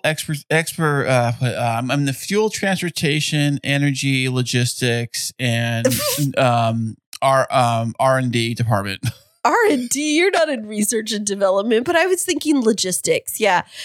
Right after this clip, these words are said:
Speaker 2: Logistics and, uh, supply chain. Oh, that's what we could say. You're in, um,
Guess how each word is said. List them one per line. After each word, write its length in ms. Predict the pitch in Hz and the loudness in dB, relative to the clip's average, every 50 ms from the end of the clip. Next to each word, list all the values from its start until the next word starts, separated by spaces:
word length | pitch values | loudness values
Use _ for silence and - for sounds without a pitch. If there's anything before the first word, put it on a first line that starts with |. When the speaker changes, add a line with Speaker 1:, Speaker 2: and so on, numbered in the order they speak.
| - - - _ - | -16 -16 -18 _ 0
Speaker 2:
Logistics 760 | 233 294 240 254 311 311 - - 311 294 302 302 - - - - - | 0 0 2 0 -2 -2 -2 -2 0 -2 -2 -2 -6 -8 -8 -4 -2
and, 560 | 240 240 214 214 208 208 202 202 202 208 208 - | 0 0 2 2 2 2 2 2 0 0 -2 -2
uh, 200 | - 202 196 202 | 0 2 2 2
supply 380 | 196 - 247 214 - 240 190 196 | 0 0 -4 -4 -2 0 0 0
chain. 300 | - - 175 160 156 175 - - - - - - | 0 -2 -2 -2 -2 -6 -10 -14 -14 -14 -4 0
Oh, 140 | - 339 | 0 2
that's 200 | 269 302 311 - | 2 0 0 0
what 120 | 403 262 233 | 0 0 0
we 100 | 269 240 | 0 0
could 160 | 233 254 196 | 0 -2 0
say. 220 | - 185 165 165 | 2 2 2 2
You're 300 | 175 202 220 208 208 208 | 0 0 0 2 2 2
in, 300 | 214 208 202 196 202 196 - - | 2 2 0 0 0 -2 0 0
um, 500 | 185 196 190 185 185 180 175 175 175 | 2 2 4 4 2 2 0 -2 -4